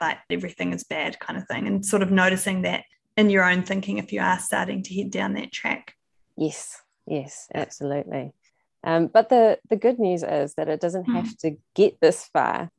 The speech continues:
Speaker 2: We can work on growing our resources internally
Speaker 1: Yeah.
Speaker 2: and
Speaker 1: Mm.
Speaker 2: externally. We can, um,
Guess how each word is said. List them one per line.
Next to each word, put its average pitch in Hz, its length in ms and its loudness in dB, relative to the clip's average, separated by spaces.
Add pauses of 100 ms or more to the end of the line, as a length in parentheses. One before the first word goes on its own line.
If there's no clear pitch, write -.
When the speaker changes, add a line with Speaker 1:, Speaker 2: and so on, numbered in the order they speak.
Speaker 2:
We 180 140 2
can 175 240 0
work 165 340 4
on 156 360 -6
growing 175 720 4
our 156 380 0
resources 165 1120 2
internally 180 720 4
Speaker 1:
Yeah. 156 80 0
Speaker 2:
and 160 100 2
Speaker 1:
Mm. - 120 0
Speaker 2:
externally. 147 720 2
We 156 160 -4
can, 147 260 -4 (380)
um, 143 300 -2